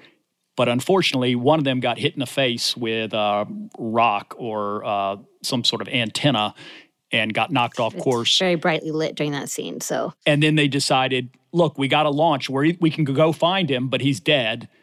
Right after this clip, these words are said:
Speaker 1: and then we'll all die, or we're gonna launch and save five of us."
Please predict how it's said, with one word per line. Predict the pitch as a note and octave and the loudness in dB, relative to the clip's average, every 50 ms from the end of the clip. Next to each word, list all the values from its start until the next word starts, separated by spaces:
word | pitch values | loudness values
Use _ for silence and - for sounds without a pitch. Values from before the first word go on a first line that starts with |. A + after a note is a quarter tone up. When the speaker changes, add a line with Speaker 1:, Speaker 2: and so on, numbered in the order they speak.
| _ _ _ _ | _ _ _ _
Speaker 1:
and | - C3+ B2+ B2+ | -4 -2 0 2
then | B2+ B2+ A#2+ | 2 2 0
we'll | A#2+ A#2 A#2 | 0 0 2
all | A#2 B2+ C#3+ C3+ B2 | 4 4 4 2 2
die, | B2 A#2+ G#2 G#2 G#2 G#2+ A2 A#2 - - | -2 -2 -2 -2 -2 -2 -4 -6 -6 -4
or | C3+ B2+ A#2+ | -2 -2 0
we're | B2+ | 0
gonna | A#2 B2 A#2+ | -2 -2 -2
launch | A#2 A#2+ A#2+ B2 B2 B2 B2+ - - | 0 2 2 4 2 2 0 -2 -4
and | B2+ A#2 G#2+ | -4 -4 -4
save | - - - A#2+ A#2+ A2+ | -4 -2 0 0 0 -2
five | - - A#2+ A2 G#2+ G#2+ G#2 | -2 -2 -2 0 0 -2 -4
of | A2 G#2+ - | -6 -8 -8
us." | G#2+ G#2 - - | -8 -8 -8 -8